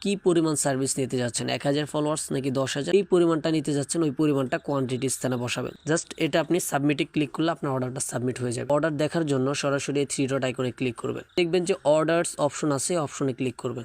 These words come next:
আপনার যাবতীয় যে অর্ডারগুলো আছে, পেন্ডিংয়ে কোন, কি পরিমাণ পেন্ডিংয়ে আছে, কোনটা in progress আছে, কোনটা কমপ্লিট, A to Z আপনি এখানে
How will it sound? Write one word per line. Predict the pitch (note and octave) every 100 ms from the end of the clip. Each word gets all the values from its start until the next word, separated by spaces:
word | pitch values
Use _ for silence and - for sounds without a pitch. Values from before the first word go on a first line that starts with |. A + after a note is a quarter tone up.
| - D3+
আপনার | D#3 C#3
যাবতীয় | D3 C#3 C#3 C3+
যে | C#3 C#3
অর্ডারগুলো | C3+ C#3+ C3+ D3 C3+
আছে, | B2 - F3+ -
পেন্ডিংয়ে | D3 C#3+ D3 D3+ D3+ C#3+
কোন, | D3+ C#3+ -
কি | D3
পরিমাণ | D3+ C#3+ C#3+ C#3
পেন্ডিংয়ে | C#3 C#3 C#3 C#3
আছে, | C3 D3 C#3+
কোনটা | C3+ B2+ C3+ - C#3
in | C3
progress | D#3 C#3 C#3+ C#3+ C3
আছে, | - D3
কোনটা | C#3+ C3+ B2+
কমপ্লিট, | C#3 B2+ E3 G3 - - -
A | C3+
to | D3
Z | C#3+ D3 C#3
আপনি | D3 C3
এখানে | C3+